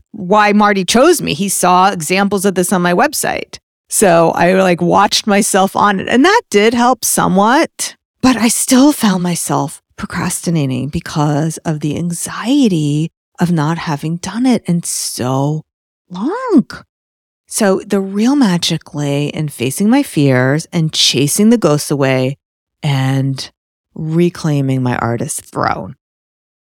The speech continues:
So before we get into, and don't worry, this does have a happy ending,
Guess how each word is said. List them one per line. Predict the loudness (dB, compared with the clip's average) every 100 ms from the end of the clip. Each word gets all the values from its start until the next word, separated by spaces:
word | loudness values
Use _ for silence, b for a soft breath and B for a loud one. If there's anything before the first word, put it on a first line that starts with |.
| _ _ _ _ _ _ -8
So | 0 2 4 2
before | -2 -2 2 4 6
we | 4
get | 4 2 2
into, | 0 -2 0 2 4 4 4
and | 2 2
don't | 2 0
worry, | -2
this | -4 0
does | 0
have | 0 0
a | -2
happy | -4 -4 -4 -4
ending, | -4 -4 -2 -2